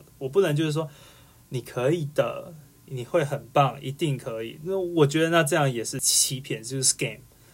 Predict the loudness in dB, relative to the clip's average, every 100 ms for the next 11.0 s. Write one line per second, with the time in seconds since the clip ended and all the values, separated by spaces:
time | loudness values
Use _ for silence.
0 | -6 -4 -2 0 0 2 2 0 -4 -14
1 | -8 -4 -4 -4 -2 0 0 0 -2 -2
2 | -4 -8 -20 _ _ 0 0 0 -2 -4
3 | -2 -4 -6 -8 -10 -12 -12 -2 0 2
4 | -2 -8 -10 -10 -14 -10 -4 -4 -2 -4
5 | -6 -4 -2 -2 -2 -4 -6 -8 -6 -4
6 | -4 -6 -16 _ -20 -20 -4 0 0 0
7 | 0 0 0 -4 0 0 -2 -2 0 0
8 | -2 -12 -20 -20 -14 2 4 4 0 0
9 | 0 -4 -8 -8 -4 -6 -6 -18 -8 -2
10 | -2 -4 -10 -6 0 0 0 -6 -12